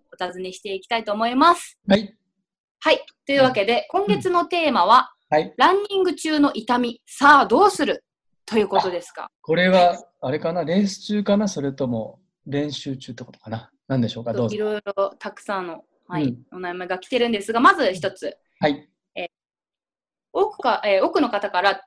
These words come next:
Speaker 1: 走っている途中に、
Speaker 2: うん。
Speaker 1: 体中が痛くなるので、痛くなった際の対処方法や、
Speaker 2: うん。
Speaker 1: 普段から気をつけることについての質問が来てるんですよ。
Speaker 2: うん。はい、はい、はい。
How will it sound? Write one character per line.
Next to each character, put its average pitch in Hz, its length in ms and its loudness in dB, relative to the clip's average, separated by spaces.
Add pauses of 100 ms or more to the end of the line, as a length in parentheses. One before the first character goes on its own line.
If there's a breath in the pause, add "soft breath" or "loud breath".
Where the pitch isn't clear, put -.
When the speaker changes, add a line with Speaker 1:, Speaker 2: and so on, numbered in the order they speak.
Speaker 1:
走 254 220 -10
っ - 60 -20
て 415 100 2
い 269 60 0
る 214 80 -2
途 190 120 -6
中 180 200 -8
に、 156 260 -10 (280)
Speaker 2:
う 175 60 -2
ん。 135 140 -4
Speaker 1:
体 302 360 2
中 339 180 -4
が 302 100 0
痛 320 240 -2
く 285 100 -6
な 262 100 0
る 233 120 -4
の 190 120 -8
で、 220 240 -6
痛 240 200 -4
く 381 100 -6
な 247 120 -2
っ 247 100 -18
た 196 100 -4
際 185 300 -8
の 151 140 -20 (180)
対 269 200 -2
処 269 140 -4
方 262 200 -2
法 185 180 -6
や、 240 100 0
Speaker 2:
う - 40 -2
ん。 - 40 -8 (300)
Speaker 1:
普 - 20 -8
段 320 180 2
か 185 80 -4
ら 170 120 -6
気 - 160 -10
を 269 100 -6
つ - 80 -20
け 302 140 -6
る 202 160 -10
こ 156 100 -14
と - 240 -12
に 226 120 -8
つ 269 120 -8
い 240 80 -6
て 240 100 -2
の 277 120 -2
質 - 220 -12
問 214 200 -4
が 196 140 -2
来 - 100 -18
て 214 100 0
る 170 100 -6
ん - 20 -12
で 151 80 -12
す - 100 -20
よ。 - 140 -20
Speaker 2:
う - 300 -8
ん。 160 40 4
は - 20 4
い、 139 60 2
は 127 140 2
い、 107 40 -6
は 117 100 -6
い。 120 80 -12